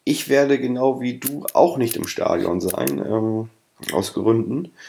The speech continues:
Und, ähm, ja, daher kann ich schon mal ankündigen, wie gesagt, ich hatte ja schon gesagt vorhin, wir suchen noch einen Gesprächspartner, also entweder werden Yannick oder Tobi das nächste Woche machen oder wenn sich keiner findet, werden die beiden vielleicht sogar alleine miteinander sprechen.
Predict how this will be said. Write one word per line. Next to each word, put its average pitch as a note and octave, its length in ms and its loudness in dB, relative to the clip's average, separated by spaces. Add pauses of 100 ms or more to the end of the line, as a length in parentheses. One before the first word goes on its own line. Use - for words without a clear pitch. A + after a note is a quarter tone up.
(300)
Und, A2 480 0
ähm, G#2+ 560 2 (140)
ja, G#2+ 180 6
daher G#2 240 4
kann G#2 160 -2
ich - 80 0
schon A2+ 120 0
mal A2 100 0
ankündigen, A#2 680 0 (140)
wie A2+ 100 -4
gesagt, G#2+ 320 4
ich - 120 -6
hatte G#2 120 -2
ja G#2 80 6
schon A2 180 -2
gesagt G#2 300 0
vorhin, G#2+ 380 -2 (320)
wir A2+ 100 -4
suchen D3+ 220 4
noch C#3 100 8
einen C3 120 2
Gesprächspartner, C3+ 800 0
also G2+ 500 2 (380)
entweder A2+ 560 4
werden G#2 260 6
Yannick A#2+ 320 4
oder G2+ 220 2
Tobi D#3 260 0
das C#3 160 0
nächste C3 240 -2
Woche A#2+ 180 0
machen A#2 220 -2
oder D#3 340 4
wenn B2+ 280 0
sich B2+ 120 -8
keiner C3+ 260 2
findet, B2+ 340 0
werden A#2+ 160 2
die A2+ 80 -2
beiden A2 300 2
vielleicht G#2 280 2
sogar G2 240 2
alleine F#2 300 2
miteinander E2 400 -2
sprechen. - 480 -6